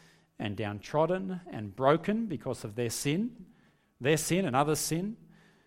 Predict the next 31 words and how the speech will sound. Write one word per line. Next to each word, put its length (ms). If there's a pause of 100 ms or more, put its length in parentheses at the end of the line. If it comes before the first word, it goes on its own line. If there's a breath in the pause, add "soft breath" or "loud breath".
(320 soft breath)
The 80
church 340
is 140
the 100
one 360
and 180
only 240
community 460
in 80
the 80
world 520
where 140
God 220
is 100
taking 380
those 540 (100)
people, 440 (760 soft breath)
connecting 500
them 140
to 100
his 160
Son 480 (640 soft breath)
and 160
making 300
them 120
new, 220 (800 loud breath)
enabling 460
them 160
to 200 (260 loud breath)
stand 440
tall, 400